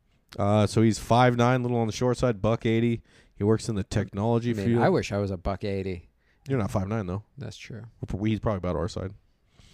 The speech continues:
Speaker 1: So some remarks. This is really cool, I always thought. Bogashev was last known to reside in Anapa, Russia. He's known to enjoy boating and may travel to locations along the Black Sea in his boat.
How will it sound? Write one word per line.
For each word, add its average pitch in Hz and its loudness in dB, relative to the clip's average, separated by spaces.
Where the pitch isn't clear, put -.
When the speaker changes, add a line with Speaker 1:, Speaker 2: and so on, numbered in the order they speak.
Speaker 1:
So 123 0
some 120 0
remarks. 113 2
This 110 -6
is 95 -6
really 87 -2
cool, 85 -6
I 87 -2
always 85 -4
thought. 87 -2
Bogashev 139 4
was 107 -2
last 117 -4
known 120 -4
to 107 -4
reside 95 0
in 87 -6
Anapa, 95 0
Russia. - 0
He's 101 -8
known 104 -2
to 92 0
enjoy 87 -4
boating 110 4
and 101 -2
may 104 0
travel 113 0
to 101 4
locations 98 -4
along 92 -6
the 90 -10
Black 113 -6
Sea 127 -6
in 120 -6
his 95 -10
boat. - -4